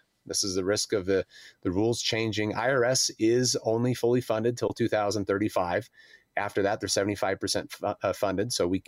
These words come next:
we should expect some changes to take place, uh, but we just don't know. We've had so much fun, Teresa. We're already out of time.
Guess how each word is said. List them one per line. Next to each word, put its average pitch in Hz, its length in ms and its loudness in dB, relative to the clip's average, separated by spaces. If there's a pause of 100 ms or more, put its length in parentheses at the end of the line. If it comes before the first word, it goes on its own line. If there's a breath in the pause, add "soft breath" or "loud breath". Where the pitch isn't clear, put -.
we 104 100 0
should 151 300 0
expect - 420 -2
some 113 340 0
changes 117 600 0 (500 soft breath)
to 120 100 -4
take 117 220 -4
place, 117 340 -2 (180)
uh, 95 120 0
but 107 120 -4
we 127 100 2
just - 180 -4
don't 73 160 -2
know. - 180 -16 (140)
We've 143 180 0
had 107 160 0
so 120 100 0
much 123 180 -2
fun, 113 180 -2
Teresa. 113 300 0
We're 101 120 2
already 113 320 2
out 101 80 0
of 95 80 -4
time. 90 260 -4